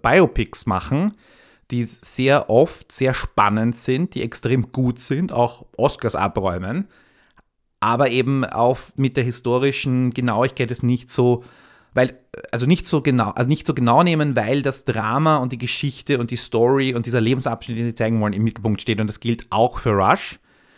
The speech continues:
wo zum Beispiel, ich nenne jetzt ein paar, äh, Kleinigkeiten, ähm, es wird halt hier, ähm, ähm, irgendwann überholt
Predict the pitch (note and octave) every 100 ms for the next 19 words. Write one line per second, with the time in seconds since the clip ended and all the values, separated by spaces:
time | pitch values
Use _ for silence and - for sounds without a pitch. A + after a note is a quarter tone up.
0 | _ _ _ - A2+ B2 B2 A#2 G2 A2+
1 | C#3+ - C3 A2+ A2+ A2+ A2 G#2+ G#2 G2+
2 | A2+ B2 - - - - A2 A#2 C3+ -
3 | A#2+ A#2 B2+ A#2 - - - _ _ _
4 | _ - G2 G#2 - G2+ - _ - G2
5 | A#2 G#2 G#2+ G#2 - A2+ A2 - F#2+ F#2
6 | F2 - F#2 - A2 B2+ G#2 G2+ G#2+ A2
7 | A2 G2+ A2+ A2